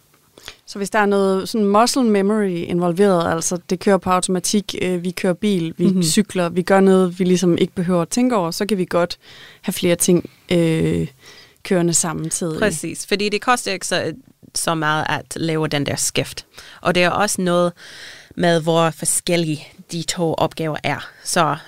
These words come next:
Speaker 2: for eksempel med at køre bil, så det er meget motorisk, ikke bare med bilen, men muskel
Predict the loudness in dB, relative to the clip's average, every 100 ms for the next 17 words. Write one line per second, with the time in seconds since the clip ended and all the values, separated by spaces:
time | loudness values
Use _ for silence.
0 | -8 -4 -2 -2 -4 -6 -8 -6 -2 2
1 | 2 0 -4 -4 -4 -4 -4 -2 -2 -4
2 | -8 0 0 0 -4 -8 -18 _ -8 -4
3 | -6 -4 -4 0 0 0 -2 -4 -6 -4
4 | -4 -2 -8